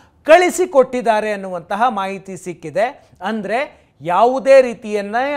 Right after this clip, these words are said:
ಸಹಾಯವನ್ನ ಮಾಡ್ತೀನಿ ಎನ್ನುವ ಭರವಸೆಯನ್ನ ಡಿ ಕೆ ಶಿವಕುಮಾರ್ ಅವರು ಕೊಟ್ಟಿಲ್ಲ. ಈ ಎಲ್ಲ ಬೆಳವಣಿಗೆಗಳಾದ ನಂತರ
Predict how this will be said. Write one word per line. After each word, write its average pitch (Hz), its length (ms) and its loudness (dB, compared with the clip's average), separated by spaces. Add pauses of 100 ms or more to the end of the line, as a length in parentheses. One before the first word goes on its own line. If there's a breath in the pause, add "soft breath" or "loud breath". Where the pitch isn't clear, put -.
(100)
ಸಹಾಯವನ್ನ 214 760 2
ಮಾಡ್ತೀನಿ 190 680 -4
ಎನ್ನುವ 170 320 -4 (440 loud breath)
ಭರವಸೆಯನ್ನ 233 880 2
ಡಿ 208 180 -6
ಕೆ 208 180 -4
ಶಿವಕುಮಾರ್ 170 520 -10
ಅವರು 151 240 -8
ಕೊಟ್ಟಿಲ್ಲ. 214 480 -2 (680 soft breath)
ಈ 311 80 4
ಎಲ್ಲ 349 380 6 (120)
ಬೆಳವಣಿಗೆಗಳಾದ 285 880 4
ನಂತರ 180 440 -4